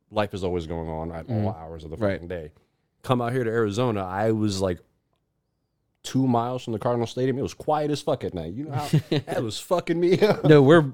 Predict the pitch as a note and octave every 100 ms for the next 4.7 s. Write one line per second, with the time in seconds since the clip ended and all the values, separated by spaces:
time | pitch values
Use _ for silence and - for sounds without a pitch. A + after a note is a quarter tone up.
0 | - C3+ C#3+ C3+ C#3+ E3+ B2+ A#2 A#2+ A#2
1 | B2 B2 C3+ D3+ G3 F3+ E3+ - D3+ E3
2 | D#3+ D3+ C#3 B2+ A#2+ A2 B2 A2+ - B2+
3 | A#2 A2 G#2+ A2+ B2+ F#3 A3 - D3+ C3+
4 | A#2 A#2 C3+ C#3 B2 G#2+ A#2